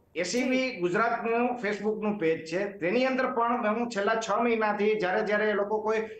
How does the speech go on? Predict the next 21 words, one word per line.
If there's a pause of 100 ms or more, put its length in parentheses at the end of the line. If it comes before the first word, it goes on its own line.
(140)
આરોપીની,
અ, (540)
ધરપકડ
કરતા
હોય
છે
અને
એવો
દાવો
કરતા
હોય
છે
કે
"અમે (220)
ફલાણા
ઢીકણા
પ-,
વ્યક્તિને
અમે
પકડ્યો
છે",